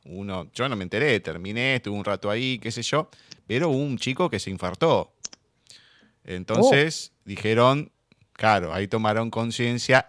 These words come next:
Speaker 1: "Esto no lo podemos hacer más porque le, le estamos exigiendo que lo hagan". Entonces, no sé, tendrá obesidad, no, no tengo ni idea qué le pasó, ni quién fue, ni nada. No me enteré después.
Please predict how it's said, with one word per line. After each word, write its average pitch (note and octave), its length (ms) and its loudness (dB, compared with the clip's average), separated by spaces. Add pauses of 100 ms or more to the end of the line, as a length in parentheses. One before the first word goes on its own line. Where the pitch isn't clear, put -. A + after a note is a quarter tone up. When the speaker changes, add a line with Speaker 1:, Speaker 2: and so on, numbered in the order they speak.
Speaker 1:
"Esto F#2+ 420 -8
no F#2+ 160 -4
lo G2 200 -2
podemos G2 500 -4
hacer A2+ 300 -2
más A#2 180 0
porque A#2+ 260 -4
le, F2+ 260 -4 (300)
le E2+ 80 -8
estamos F#2+ 380 -4
exigiendo A2+ 840 0
que G#2+ 100 0
lo G2 180 4
hagan". E2+ 360 0 (680)
Entonces, D#3 840 -2 (720)
no C3 140 -10
sé, G2 340 -4
tendrá G2+ 320 0
obesidad, G#2+ 420 0
no, G#2 120 -4
no G#2+ 200 -4
tengo B2 280 0
ni G#2 100 -4
idea A2+ 280 0
qué G#2+ 180 0
le G#2+ 160 0
pasó, B2+ 520 2
ni G2+ 160 -2
quién G2 260 -6
fue, A2+ 180 0
ni G#2+ 140 -2
nada. D#2 360 -6
No F#2+ 120 -6
me A2+ 80 -2
enteré G2 260 -2
después. G2 560 -4